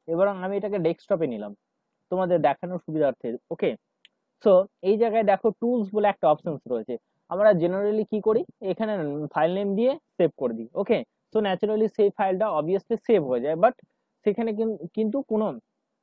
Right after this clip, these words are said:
save থাকে না, মানে আমি ওটাকে, আম, lock করতে পারলাম না, অর্থাৎ password দিতে পারলাম না। But এখানে আমি একটা text বলছি, দেখো এখানে tools বলে একটা options রয়েছে, তো এখানে click করো, okay? Click করার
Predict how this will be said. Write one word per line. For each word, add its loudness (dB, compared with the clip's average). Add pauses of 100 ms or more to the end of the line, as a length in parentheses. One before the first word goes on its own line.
(380)
save 4 (140)
থাকে -2
না, -2 (120)
মানে -4 (100)
আমি -4 (100)
ওটাকে, -4 (600)
আম, 2 (340)
lock 8 (100)
করতে 0
পারলাম 0
না, -4
অর্থাৎ -4 (120)
password 0
দিতে -4
পারলাম -2
না। -12 (180)
But 0 (220)
এখানে -4
আমি -4 (120)
একটা -12 (120)
text -4 (100)
বলছি, -2 (100)
দেখো -2 (100)
এখানে -8 (100)
tools -2 (100)
বলে 0
একটা -4
options -8 (120)
রয়েছে, -2 (460)
তো -4
এখানে -4 (100)
click -2
করো, 0 (440)
okay? 0 (540)
Click 0 (100)
করার 4